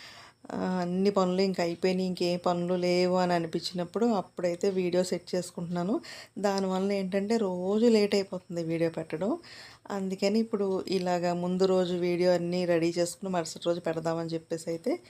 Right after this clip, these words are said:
ఇప్పుడు అనుకుని ఒక రెండు మూడు రోజుల నుంచి మీరు గమనిస్తున్నారు కదా,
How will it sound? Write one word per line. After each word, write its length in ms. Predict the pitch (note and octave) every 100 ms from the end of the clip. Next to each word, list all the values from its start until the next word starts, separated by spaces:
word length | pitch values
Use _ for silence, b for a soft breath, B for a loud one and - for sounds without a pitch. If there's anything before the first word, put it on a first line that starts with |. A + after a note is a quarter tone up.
| B B B -
ఇప్పుడు 240 | F#3 F3+
అనుకుని 520 | F3 E3 E3 G3+ A#3+ C#4+
ఒక 200 | A3+ F#3+
రెండు 200 | F#3+ F#3
మూడు 160 | F#3
రోజుల 200 | F3 E3+
నుంచి 180 | F#3+ -
మీరు 120 | G3+ F#3+
గమనిస్తున్నారు 680 | F3+ E3+ F#3+ F#3 F#3+ F#3
కదా, 400 | E3 D#3+ G3+ D#4+